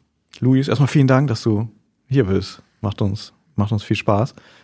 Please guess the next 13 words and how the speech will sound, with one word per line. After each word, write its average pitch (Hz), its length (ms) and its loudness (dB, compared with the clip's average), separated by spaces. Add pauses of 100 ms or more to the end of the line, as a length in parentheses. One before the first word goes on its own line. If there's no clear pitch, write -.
(120)
Ähm, 104 760 2
gibt's - 240 -2
einen 131 80 4
Sportler 151 420 2
oder 147 80 4
eine 147 80 4
Sportlerin, 113 560 2
die 110 80 2
du 110 140 2
gerne 113 440 0 (120)
mal 104 80 -4
treffen 90 500 -4
würdest? - 400 -6